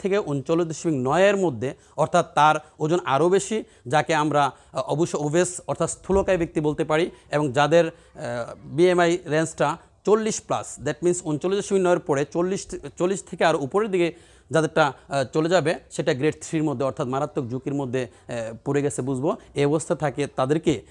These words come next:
এই উপরের যে তিনটা গ্রেড আছে, সেই তিনটা গ্রেডের মধ্যে যারা এই গ্রেডে পড়ে গেছে, তাদেরকে আমরা ওবেস বলবো, অর্থাৎ তারা স্থূলকায়, স্থূলকায় ব্যক্তি। তাদের এই গ্রেডগুলা, তাদেরকে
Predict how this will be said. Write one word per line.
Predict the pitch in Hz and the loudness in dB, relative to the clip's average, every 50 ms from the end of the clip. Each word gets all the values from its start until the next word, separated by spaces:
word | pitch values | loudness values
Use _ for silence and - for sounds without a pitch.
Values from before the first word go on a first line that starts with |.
| - _ _ - | -20 _ _ 2
এই | 165 175 196 185 | 4 4 4 2
উপরের | 170 143 - 190 196 196 175 | 0 -2 2 2 2 4 2
যে | 202 190 | 0 0
তিনটা | 190 - 208 196 156 - | 0 -2 -2 -2 -2 -2
গ্রেড | 113 123 123 117 | -2 -2 -4 -4
আছে, | 117 - - - - 143 - _ _ _ _ _ _ | -6 -6 -8 -8 -10 -10 -12 _ _ _ _ _ _
সেই | - - 143 - | -10 -10 -6 -2
তিনটা | - 156 160 151 165 | -2 -2 0 0 -2
গ্রেডের | 147 107 101 117 117 117 147 170 | -4 -4 -4 -4 -2 -2 -2 -2
মধ্যে | 185 180 135 107 127 165 208 - _ _ - 123 | -2 -2 -2 -2 -4 -6 -6 -10 _ _ -4 2
যারা | 139 156 151 | 2 2 2
এই | - 165 185 | 4 2 0
গ্রেডে | 190 151 156 165 160 156 | 2 2 2 2 2 2
পড়ে | - 147 135 135 | 0 -2 -2 -2
গেছে, | 131 143 - - 170 | -2 -4 -4 -4 -4
তাদেরকে | 151 127 123 127 | -4 -4 -2 -2
আমরা | 127 123 127 131 | -4 -4 -4 -4
ওবেস | 123 123 143 139 139 | -4 -4 -4 -2 -2
বলবো, | 139 139 131 135 180 247 - - - - - - | -4 -4 -4 -6 -8 -8 -12 -18 -20 -18 -8 -4
অর্থাৎ | 135 131 - 143 - | -4 -4 -4 -4 -4
তারা | 139 131 117 | -4 -6 -6
স্থূলকায়, | - - 139 143 139 147 127 135 - | -6 -8 -8 -6 -6 -6 -6 -8 -8
স্থূলকায় | - - - - 151 147 139 139 131 | -12 -10 -2 0 0 2 2 0 -2
ব্যক্তি। | 135 127 - - 170 - - - - - - _ _ _ - | -4 -6 -4 -4 -6 -6 -6 -12 -20 -20 -20 _ _ _ 2
তাদের | 147 156 156 175 190 196 - - - - - | 4 4 6 6 4 2 2 -4 -12 -10 -4
এই | 160 175 | -2 -2
গ্রেডগুলা, | 160 123 143 151 165 175 165 156 151 170 165 170 | -2 0 0 0 0 0 0 -2 0 2 2 2
তাদেরকে | 180 - - 147 151 156 - 190 | 2 0 0 -2 0 0 0 -2